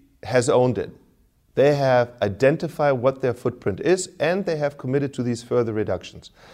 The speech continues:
And now comes the real interesting angle.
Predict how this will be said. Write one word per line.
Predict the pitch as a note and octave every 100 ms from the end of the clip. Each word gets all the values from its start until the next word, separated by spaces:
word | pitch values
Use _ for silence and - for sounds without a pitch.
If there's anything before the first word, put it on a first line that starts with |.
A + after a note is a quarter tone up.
| - - - -
And | B2 B2+ A#2
now | A#2+ B2+ D3
comes | - C3+ C#3 C3+ - - _ _ _ _ _
the | G2 A2+
real | A2 A#2 C3 C3+ -
interesting | C#3 D3+ - - G#2 -
angle. | A2+ A2 E2 D#2+